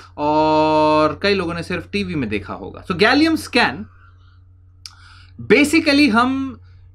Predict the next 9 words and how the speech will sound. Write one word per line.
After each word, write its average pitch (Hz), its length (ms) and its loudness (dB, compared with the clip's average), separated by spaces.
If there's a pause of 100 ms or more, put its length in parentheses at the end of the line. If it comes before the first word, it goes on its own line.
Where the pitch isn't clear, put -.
(100)
किसी 247 440 0
इन्फ्लेमेटरी 240 1300 0
स्वेलिंग 202 760 0
या 185 280 2
इन्फेक्शन 220 840 -4
को 165 440 -6
या 202 200 0
कैंसर 277 880 -4
को 185 460 -8